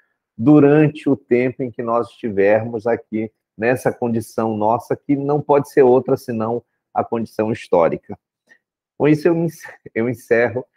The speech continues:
Eu tinha ainda um ponto a mais, mas me esqueci agora. E, mas eu acho que é um pouco isso que sua, sua fala me, me fez pensar, refletir. Eu gostaria de ouvir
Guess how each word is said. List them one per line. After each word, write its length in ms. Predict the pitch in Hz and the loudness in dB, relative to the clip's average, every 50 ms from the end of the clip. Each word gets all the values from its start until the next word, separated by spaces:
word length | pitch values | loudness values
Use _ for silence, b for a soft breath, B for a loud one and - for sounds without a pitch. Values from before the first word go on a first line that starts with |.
| _ _ _ - | _ _ _ -2
Eu 240 | 110 107 117 120 110 | 0 2 2 0 -2
tinha 300 | - - - 139 131 123 | -4 -6 -4 -2 0 0
ainda 180 | 123 120 117 117 | 0 0 0 -2
um 100 | 113 110 | -2 -4
ponto 300 | 98 - 117 113 104 - | -4 -2 -2 -2 0 -2
a 80 | 110 | -2
mais, 260 | 104 107 110 110 107 110 | -2 0 -2 -2 -2 -2
mas 160 | 117 113 104 | -4 -6 -6
me 260 | 107 113 110 110 113 | -8 -8 -8 -8 -8
esqueci 440 | - - - 120 113 - - - 107 | -8 -2 -2 -2 -2 -2 -2 -2 -2
agora. 500 | 104 101 95 98 98 101 98 98 101 _ b b b b b b b | -2 -2 -2 -4 -4 -2 -4 -6 -8 _ b b b b b b b
E, 240 | - - 104 104 104 | -6 -2 0 0 0
mas 220 | 104 113 113 104 120 | 0 0 0 2 4
eu 80 | 123 | 4
acho 240 | 123 120 - - 113 | 2 2 -2 -6 -8
que 640 | - - 127 123 120 120 117 113 113 110 107 85 - | -4 -2 0 0 0 0 0 0 0 0 0 0 0
é 100 | - 113 | 0 -2
um 120 | 113 120 113 | -2 -2 -4
pouco 320 | - 120 117 - - 123 | -4 -4 -4 -2 -2 -2
isso 260 | 117 113 - - 117 | -2 -2 -4 -8 -10
que 140 | - - 110 | -6 -6 -8
sua, 680 | - _ - 113 107 107 104 101 95 92 90 78 90 - | -8 _ -6 -2 0 2 2 2 2 2 0 -2 -4 -6
sua 220 | - - 107 98 | -6 -2 -2 -2
fala 380 | - - - 104 95 95 95 92 | -2 -2 -2 0 0 0 -2 -4
me, 400 | 92 95 95 92 90 87 90 92 _ _ - | -8 -8 -8 -8 -8 -10 -10 -14 _ _ -14
me 120 | 92 95 | -14 -14
fez 640 | - _ - 95 92 90 90 87 87 - - - _ _ _ _ _ _ _ _ - | -12 _ -4 -2 -2 0 -2 -4 -6 -10 -14 -20 _ _ _ _ _ _ _ _ -8
pensar, 540 | 117 120 113 113 - - 123 127 131 127 123 123 123 123 123 123 _ _ _ _ _ _ _ _ _ _ _ _ _ _ _ - | -6 -6 -6 -6 -2 0 0 0 0 0 0 -2 -2 -4 -12 -20 _ _ _ _ _ _ _ _ _ _ _ _ _ _ _ -8
refletir. 600 | 120 120 - _ - 120 120 113 - - - 139 | -8 -8 -10 _ -4 -4 -4 -4 -4 -6 -2 0
Eu 140 | 139 135 131 | 2 2 2
gostaria 400 | 123 127 113 - 123 117 113 110 | 0 -2 -2 0 0 2 2 2
de 80 | 104 117 | 0 0
ouvir 500 | 110 98 85 101 107 107 113 110 107 | 0 -2 -2 -2 -2 -2 -2 -4 -6